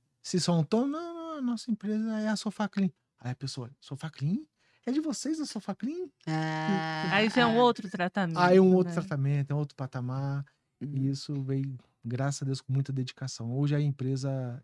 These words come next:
Speaker 1: no Espírito Santo, ela tá lá em cima, né? Tá
Speaker 2: Eu
Speaker 1: no
Speaker 2: profetizo
Speaker 1: auge.
Speaker 2: em nome de Jesus que, através do nosso podcast, muitas pessoas vão entender esse
Speaker 1: Vai.
Speaker 2: propósito.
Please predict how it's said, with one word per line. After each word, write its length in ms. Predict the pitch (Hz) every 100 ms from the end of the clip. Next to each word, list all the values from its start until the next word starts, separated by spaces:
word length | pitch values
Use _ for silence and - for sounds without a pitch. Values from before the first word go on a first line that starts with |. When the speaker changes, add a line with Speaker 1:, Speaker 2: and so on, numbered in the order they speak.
| _ _ _ _ _
Speaker 1:
no 60 | 135
Espírito 360 | - 165 165
Santo, 540 | - 143 147 151 170 160 _ - - _ _
ela 480 | 127 127 139 143 143 _ _ -
tá 100 | 120
lá 80 | 131
em 60 |
cima, 340 | 139 - 104 104
né? 60 | 117 - -
Tá 80 | -
Speaker 2:
Eu 80 | 143
Speaker 1:
no 60 |
Speaker 2:
profetizo 520 | 135 127 123 117 175
Speaker 1:
auge. 20 | 180
Speaker 2:
em 20 |
nome 260 | 180 185
de 80 | 175
Jesus 760 | 165 170 156 160 165 180 180 -
que, 160 | -
através 340 | 165 - 160 165
do 60 |
nosso 240 | 151 165 -
podcast, 800 | 165 - _ 160 151 160 - - _ _ _ _
muitas 280 | 165 175 175
pessoas 380 | 185 - 175 151
vão 120 | 170
entender 500 | 175 - 180 170 156
esse 180 | 151 123
Speaker 1:
Vai. 320 | 117 117 110
Speaker 2:
propósito. 440 | 123 143 143 -